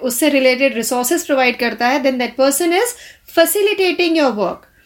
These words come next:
And if that person is not helping you out, he is crippling you। So cripple and facilitate। Let's see our next word, which is incessant। Incessant का अर्थ है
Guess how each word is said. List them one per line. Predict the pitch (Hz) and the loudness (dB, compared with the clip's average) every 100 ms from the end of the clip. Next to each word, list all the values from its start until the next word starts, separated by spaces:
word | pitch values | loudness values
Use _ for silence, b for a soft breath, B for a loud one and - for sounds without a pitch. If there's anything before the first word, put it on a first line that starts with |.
| b b b 247 | b b b -4
And | 262 277 | 0 0
if | 262 | 0
that | 277 269 | -2 0
person | 285 285 320 | 0 0 0
is | 320 277 | -2 0
not | 311 311 | -2 0
helping | 262 254 285 294 | -2 -2 0 2
you | 311 | 2
out, | 311 302 | 2 2
he | 277 302 | 2 2
is | 403 - B B B - | 0 -4 B B B 2
crippling | 370 - 392 427 359 269 | 2 4 4 6 4 2
you। | 202 196 _ _ _ | 0 -4 _ _ _
So | - 269 262 | -2 -2 2
cripple | 285 - 330 415 508 - | 0 4 2 2 -4 -4
and | 254 392 269 | -2 -2 -4
facilitate। | 233 233 208 165 113 - - _ _ _ _ _ _ _ _ b b b 285 | -4 -4 -4 -8 -14 -16 -20 _ _ _ _ _ _ _ _ b b b 0
Let's | 349 - | 0 2
see | 381 | 0
our | 339 | 2
next | 294 277 320 | 0 -2 2
word, | 330 311 | 4 4
which | 277 269 | 0 2
is | 254 247 - b b _ | 2 0 -6 b b _
incessant। | 262 254 - 294 294 262 180 - - - _ _ _ _ | -4 -2 0 0 0 -2 -4 -10 -14 -16 _ _ _ _
Incessant | 262 254 254 - 285 339 339 320 | -2 0 0 0 2 2 0 0
का | 294 | 2
अर्थ | 262 254 269 | 2 0 -2
है | 269 | 0